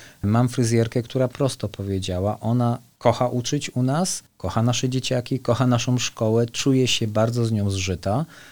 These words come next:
i dlatego w niej uczy. Ona nie, nie patrzy na pieniądze, ona odpoczywa w tej pracy.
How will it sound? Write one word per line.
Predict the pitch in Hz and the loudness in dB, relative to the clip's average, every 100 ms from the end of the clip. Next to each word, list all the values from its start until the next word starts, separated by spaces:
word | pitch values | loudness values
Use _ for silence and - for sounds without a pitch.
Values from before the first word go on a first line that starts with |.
| - | -12
i | 120 | -4
dlatego | 147 147 139 | -2 0 0
w | 135 | 4
niej | 131 | 4
uczy. | 92 82 - | 2 -2 -8
Ona | 98 113 | -2 0
nie, | 131 131 113 123 123 123 | 2 2 2 2 2 2
nie | 127 | 2
patrzy | 127 123 - 117 | 0 -2 -2 0
na | 113 | 0
pieniądze, | 117 113 110 113 120 | 0 0 2 0 0
ona | 117 113 | 0 0
odpoczywa | 110 - - 101 85 | -2 -6 -6 -6 -6
w | 76 | -10
tej | - | -14
pracy. | - - - - | -14 -14 -14 -18